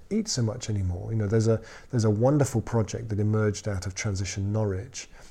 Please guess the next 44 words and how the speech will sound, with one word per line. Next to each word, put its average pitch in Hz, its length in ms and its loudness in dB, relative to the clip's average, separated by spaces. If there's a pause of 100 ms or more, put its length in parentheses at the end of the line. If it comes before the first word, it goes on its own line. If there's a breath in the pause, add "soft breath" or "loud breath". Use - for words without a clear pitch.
(140 loud breath)
which 117 160 -4
is 107 100 2
a 107 40 0
kind 135 140 0
of 117 60 2
a 98 40 0
standalone 101 580 0
business 101 360 -2
now 95 100 -4
called, 107 280 -6
now 95 160 -4
called 95 260 -8 (360 loud breath)
Hodmidods, 98 840 0
who, 104 300 2 (340 loud breath)
who, 110 300 2 (160)
who 110 220 2 (120)
looked 151 520 4
at, 110 400 -4 (160)
said, 123 240 -4
"Well, 147 100 -2
how 190 140 -2
could - 240 -6
this 147 140 -2
city - 320 0
feed 131 260 -2
itself?" 110 460 -12 (500 loud breath)
Well, 147 140 4
actually, 135 200 0
how 156 100 2
did 147 140 -2
it 135 40 -2
feed 139 180 -2
itself 131 240 -4
before? 123 320 0
It 113 100 0
grew 120 420 8 (300 loud breath)
beans 120 600 8
and 107 260 -4
pulses 113 720 0 (240 loud breath)
that 123 100 0
nobody 143 300 6
really 120 240 8
eats - 200 -8
anymore. 87 520 -2